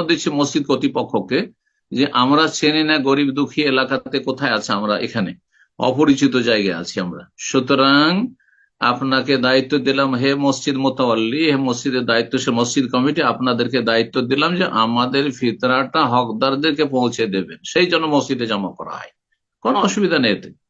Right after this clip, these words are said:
আর সেটা জমা করে নেওয়ার পরে মসজিদের যারা দায়িত্বশীল রয়েছেন, কমিটিতে রয়েছেন, তাদের দায়িত্ব, ফরজ হচ্ছে যে এই আমানতে খেয়ানত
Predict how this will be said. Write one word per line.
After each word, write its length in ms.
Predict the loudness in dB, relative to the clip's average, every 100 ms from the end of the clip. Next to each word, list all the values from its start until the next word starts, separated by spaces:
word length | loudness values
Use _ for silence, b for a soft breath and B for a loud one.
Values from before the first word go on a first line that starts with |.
| _ _ _ _
আর 180 | 0 0 0
সেটা 380 | 2 2 2 2
জমা 320 | 2 4 2
করে 240 | 4 2
নেওয়ার 300 | 4 4 4
পরে 320 | 2 0 0
মসজিদের 600 | -2 -4 -6 -4 0 2
যারা 180 | 2 2
দায়িত্বশীল 580 | 2 2 0 -2 0 0
রয়েছেন, 440 | 2 2 2 -2 -2
কমিটিতে 460 | -4 -4 -4 -4 0
রয়েছেন, 360 | 0 -2 -6 -6
তাদের 420 | -4 -2 0 0 0
দায়িত্ব, 480 | 0 0 0 -2 -4
ফরজ 360 | -2 0 2 2
হচ্ছে 300 | 0 -2 0
যে 80 | 0
এই 260 | 0 0 0
আমানতে 520 | 2 2 2 0 0 -2
খেয়ানত 440 | -2 -2 0 -2